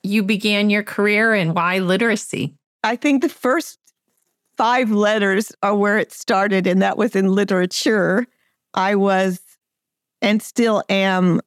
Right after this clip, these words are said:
Speaker 2: deeply interested in English literature, especially early twentieth century German literature and poetry, the poetry of Rainer Maria Rilke,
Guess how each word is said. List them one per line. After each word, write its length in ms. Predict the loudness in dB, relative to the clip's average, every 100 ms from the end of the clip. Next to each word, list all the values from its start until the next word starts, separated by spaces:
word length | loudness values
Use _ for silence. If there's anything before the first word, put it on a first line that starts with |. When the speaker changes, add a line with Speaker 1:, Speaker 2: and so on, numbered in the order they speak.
| -6
Speaker 2:
deeply 460 | 0 0 2 0 0
interested 920 | 0 -2 -2 -6 -4 -2 0 0 -4 -8 -4
in 280 | 0 0 0
English 440 | 2 2 2 0 0
literature, 920 | 0 2 -2 -2 -2 0 0 0 -2 _ _ _ _ -6
especially 800 | -6 -2 -4 -2 0 0 0 -2
early 640 | -2 0 2 2 2 2 0
twentieth 380 | -2 -2 0 0
century 420 | -2 -2 0 -2
German 540 | -2 -2 0 2 2 2
literature 480 | 2 -2 -2 -2
and 180 | 0 -2
poetry, 760 | -2 -2 -2 -4 -4 0 2 0
the 100 | -2
poetry 600 | -4 -2 -2 -2 0 0
of 120 | 0
Rainer 320 | -2 0 0
Maria 560 | 2 0 0 0 2 0
Rilke, 760 | 0 0 -2 0 0 2 -2